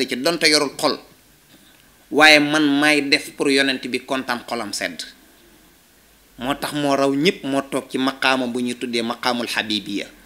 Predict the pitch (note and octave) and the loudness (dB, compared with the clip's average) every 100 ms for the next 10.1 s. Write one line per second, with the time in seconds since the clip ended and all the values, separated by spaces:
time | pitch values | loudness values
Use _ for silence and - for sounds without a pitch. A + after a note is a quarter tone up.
0 | - - - - - A2 C#3 C3+ C#3 C3 | -20 -20 -20 -20 -6 -2 0 0 -2 0
1 | C#3 C#3 C#3+ G3+ D3+ D3+ D3 C#3+ C#3 C3+ | 0 2 4 4 6 6 6 4 0 -2
2 | B2+ - - - - - - - - B2+ | -4 -10 -20 -20 -20 -20 -20 -20 -2 4
3 | C#3 C#3+ - C#3+ C3 F#3+ D#3 C#3+ C3+ B2 | 4 4 2 2 2 -2 2 0 2 -2
4 | G#2+ A2 G#2 - _ _ _ - - - | -4 -8 -10 -18 _ _ _ -20 -20 -6
5 | - A#3 E3 C#3 D3+ D3 - C#3+ D3 C#3 | 2 4 4 6 8 8 4 4 8 10
6 | B2 C#3 D3 C3 B2+ B2 - - - - | 8 4 0 -2 -2 -4 -6 -14 -20 -20
7 | - - - E3+ - - B3 G3+ F3 C#3+ | -20 -8 -2 0 0 8 8 10 6 8
8 | D#3 C#3+ C3 B2+ - - C#3 C3+ C#3 C3 | 6 6 4 0 -8 -8 -2 2 2 0
9 | C3+ A2 A#2 A#2 A2 G#2 G2+ - G#2+ F2 | -6 -4 -4 -2 -4 -8 -10 -12 -10 -12